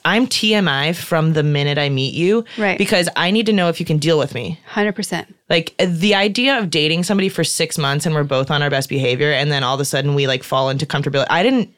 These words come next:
Speaker 1: I didn't sign up to date this person.
Speaker 2: No.
Speaker 1: And you didn't sign up to date this one. So I will be exactly the same way as I am day one, as I am a year from now.
Speaker 2: Yes.
Speaker 1: And so, sometimes T M I scares you off right away, but at least I know that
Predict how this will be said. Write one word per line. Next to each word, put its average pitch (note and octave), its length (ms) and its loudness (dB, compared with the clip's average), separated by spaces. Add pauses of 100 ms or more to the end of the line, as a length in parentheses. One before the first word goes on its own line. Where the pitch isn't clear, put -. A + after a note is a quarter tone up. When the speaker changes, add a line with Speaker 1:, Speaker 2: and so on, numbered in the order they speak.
(200)
Speaker 1:
I F#3 80 2
didn't A3 140 0
sign F#3+ 180 0
up G3 80 -2
to F#3+ 80 -6
date G#3 200 0
this - 140 -6
person. - 560 -6
Speaker 2:
No. F#3 380 -2
Speaker 1:
And F#3+ 160 2
you G3 100 2
didn't G3 220 0
sign F#3 160 0
up F3+ 80 -2
to G3 80 -4
date E3 200 0
this - 200 -2
one. C#3 140 -2
So - 200 0
I E3+ 160 2
will A3+ 140 2
be F#3+ 160 0
exactly F3 460 0
the G3+ 120 0
same F#3 240 0
way D3+ 220 0
as D3+ 100 0
I D#3 80 0
am C#3+ 240 0
day C#3+ 180 0
one, C3+ 300 -2
as C#3 180 -4
I C#3+ 60 0
am C3 180 -2
a C3+ 40 0
year C3 220 0
from C#3 200 -2
now. B2 300 -2 (160)
Speaker 2:
Yes. - 400 -8 (420)
Speaker 1:
And D3+ 340 0
so, - 240 -2 (120)
sometimes F3 520 0
T F#3 160 -2
M F3 80 2
I E3+ 200 0
scares E3+ 340 -2
you E3+ 140 0
off - 180 0
right C#3+ 140 0
away, C3+ 240 0
but - 240 -4
at D#3 160 -2
least E3+ 260 0
I D#3 80 2
know D#3+ 200 2
that D#3 280 -2